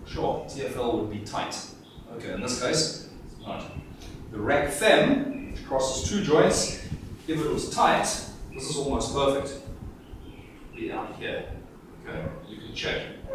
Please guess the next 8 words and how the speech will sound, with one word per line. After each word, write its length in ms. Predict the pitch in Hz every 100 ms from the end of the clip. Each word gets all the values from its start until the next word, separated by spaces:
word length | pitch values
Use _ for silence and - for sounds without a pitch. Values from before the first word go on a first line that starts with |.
| 539 539 - - - - - - - - - - - - - - - - - - - - - -
Feels 400 | - 151 - -
so 200 | - -
easy. 560 | 139 - - - - - - - - -
So 480 | 113 107 110 110 107 - - - - - - - -
clear 800 | - 170 143 - - - - -
the 100 | 104
rec 280 | - 127 -
fem 520 | 139 127 95 -